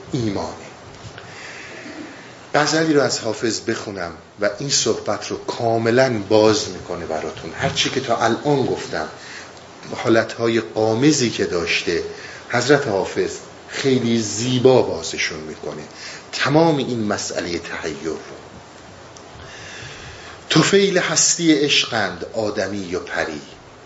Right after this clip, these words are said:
ارادتی بنما تا سعادتی ببری. تو یه ارادت قلب،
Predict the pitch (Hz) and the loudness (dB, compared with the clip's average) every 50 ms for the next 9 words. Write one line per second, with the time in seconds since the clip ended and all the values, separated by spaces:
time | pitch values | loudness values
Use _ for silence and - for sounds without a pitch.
0 | - - - - - - - - - 131 117 120 113 110 107 104 110 123 123 123 | -20 -20 -20 -20 -20 -20 -12 0 2 4 6 6 8 6 6 6 6 4 2 2
1 | - 113 104 98 92 87 110 123 131 127 120 104 92 90 85 78 73 76 - - | 0 -2 -2 -2 -2 2 2 2 4 4 2 0 0 -2 -2 -4 -4 -8 -12 -16
2 | - - - 104 95 90 - - - 104 - 90 87 85 - 95 85 - - - | -16 -4 0 2 2 4 4 4 4 2 2 2 -2 -2 -2 -2 -4 -4 -6 -8
3 | - - - - - - - - - - - - - - - - - - - - | -10 -10 -12 -14 -12 -12 -14 -14 -14 -16 -16 -18 -18 -18 -18 -18 -18 -18 -20 -20
4 | - - - - - - - - - - - - - - 120 117 - - 110 110 | -20 -18 -18 -18 -18 -20 -20 -20 -20 -20 -18 -6 0 2 6 6 6 6 6 4
5 | 107 104 101 101 104 98 - 101 - - - - 101 | 6 6 6 4 2 0 0 -2 -2 -2 -2 -4 -6